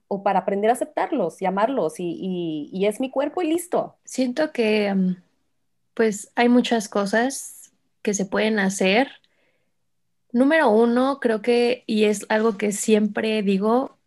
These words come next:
Speaker 2: que es empezar a seguir gente o empezar a rodearte de gente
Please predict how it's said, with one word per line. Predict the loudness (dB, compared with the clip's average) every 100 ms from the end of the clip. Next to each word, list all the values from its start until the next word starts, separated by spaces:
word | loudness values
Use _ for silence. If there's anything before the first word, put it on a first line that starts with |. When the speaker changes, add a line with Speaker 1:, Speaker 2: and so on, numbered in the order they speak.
| _ _
Speaker 2:
que | -8 -6
es | -8 -12 _ _ _ _ _ -6
empezar | -2 -2 0 2 2
a | 0
seguir | -2 -2 0 0 0 -2 -6
gente | -12 -4 -2 -2 -2 -2 0
o | -2
empezar | -2 -4 -4 -2
a | -2
rodearte | -2 -2 -2 -2 -4
de | -4
gente | -6 -2 -4 -2 -4 -4